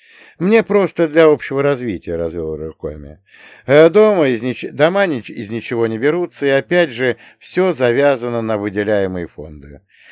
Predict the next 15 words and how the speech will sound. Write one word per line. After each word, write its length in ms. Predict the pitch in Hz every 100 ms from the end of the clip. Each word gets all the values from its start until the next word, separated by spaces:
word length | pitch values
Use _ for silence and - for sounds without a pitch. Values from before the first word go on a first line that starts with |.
| - -
Даже 380 | 123 196 180 170
будь 280 | 165 185 -
на 140 | 147
вашем 340 | 156 151 - 143
месте 440 | 165 165 - 113
товарищ 560 | 110 107 147 143 120 -
Сталин, 540 | - 156 139 98 80 - - -
он 200 | 139 156
бы 120 | 147
всё 160 | - 143
равно 340 | 147 175 180
за 160 | 117 107
столь 260 | - 107
короткий 480 | - 104 104 98 101
срок 420 | - 120 135 -